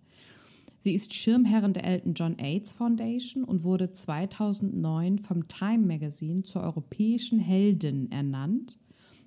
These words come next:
in Anerkennung, Zitat, „ihrer Arbeit auf die Not der AIDS-Kranken in Afrika aufmerksam zu machen.“ Emma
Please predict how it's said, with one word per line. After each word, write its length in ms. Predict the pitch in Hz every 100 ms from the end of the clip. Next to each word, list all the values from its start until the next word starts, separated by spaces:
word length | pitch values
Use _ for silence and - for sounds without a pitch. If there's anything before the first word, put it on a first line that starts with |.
| -
in 200 | 196 -
Anerkennung, 920 | 180 226 226 - 226 220 220 226 - - _ _ _ _ -
Zitat, 640 | - - 175 220 254 -
„ihrer 300 | - 160 -
Arbeit 520 | 170 214 220 214 208 -
auf 280 | - 165 170
die 180 | - 147
Not 460 | 143 151 240 247 -
der 120 | -
AIDS-Kranken 540 | 165 175 - 185 185
in 120 | 165
Afrika 580 | - 160 160 185 - 180 -
aufmerksam 920 | 185 185 185 156 135 127 - 127 131
zu 160 | - 139
machen.“ 540 | 127 123 - - 170 - - - - - - _ -
Emma 400 | 233 269 277